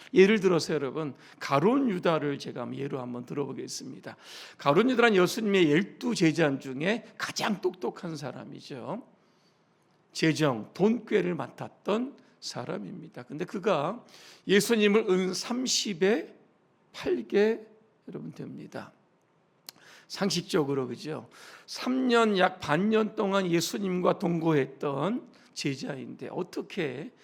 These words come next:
스승을 팔 수 있었을까, 그죠? 자, 이해가, 여러분, 안 됩니다. 그런데 여기에 누가 개입을 하게 되냐면 사탄이 개입을 하게, 여러분, 되는 겁니다.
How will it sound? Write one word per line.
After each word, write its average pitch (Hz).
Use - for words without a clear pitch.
스승을 233
팔 202
수 269
있었을까, 147
그죠? 123
자, -
이해가, 175
여러분, 147
안 110
됩니다. -
그런데 123
여기에 135
누가 165
개입을 147
하게 135
되냐면 -
사탄이 214
개입을 127
하게, 147
여러분, 135
되는 139
겁니다. -